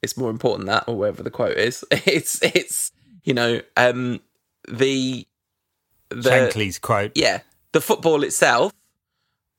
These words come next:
Speaker 1: Um, Odion Ighalo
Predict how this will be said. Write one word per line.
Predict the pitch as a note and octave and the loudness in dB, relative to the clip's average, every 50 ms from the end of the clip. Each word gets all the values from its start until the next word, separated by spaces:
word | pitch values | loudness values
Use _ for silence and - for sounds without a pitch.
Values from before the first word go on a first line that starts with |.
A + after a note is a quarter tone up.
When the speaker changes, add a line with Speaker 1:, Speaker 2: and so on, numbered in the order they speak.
| _ | _
Speaker 1:
Um, | - C#3+ D#3 D#3+ D#3+ D#3 - - _ _ _ _ _ _ _ _ _ _ _ - | 4 4 4 4 2 -4 -6 -8 _ _ _ _ _ _ _ _ _ _ _ 2
Odion | - C#3+ F#3 G3 G3 G3 F#3+ F#3+ | 4 4 4 4 4 2 2 2
Ighalo | E3 G3 F#3+ G3 G3 F3+ D3+ C3 C3 D3 E3 F3+ F#3+ A#3 | 4 6 6 8 8 8 6 6 6 6 4 2 0 -4